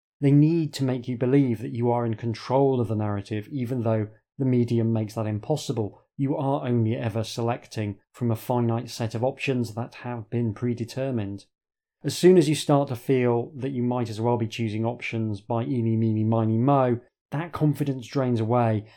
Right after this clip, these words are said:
and you just become aware that you're a puppet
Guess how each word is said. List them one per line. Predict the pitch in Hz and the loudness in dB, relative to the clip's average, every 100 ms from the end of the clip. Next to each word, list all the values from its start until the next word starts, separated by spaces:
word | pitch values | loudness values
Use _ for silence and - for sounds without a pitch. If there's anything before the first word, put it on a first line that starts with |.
| _ | _
and | 151 143 123 _ _ | -4 -4 -4 _ _
you | 147 147 | -4 -2
just | 156 - | -2 -2
become | 127 - 139 | -6 -4 -2
aware | 123 107 123 131 123 110 98 107 _ _ - | 0 0 0 0 0 0 -2 -10 _ _ -6
that | 143 | -2
you're | 120 113 110 110 107 - | 2 4 4 2 -2 -10
a | |
puppet | - - 113 107 110 - | -8 -6 -4 -4 -6 -10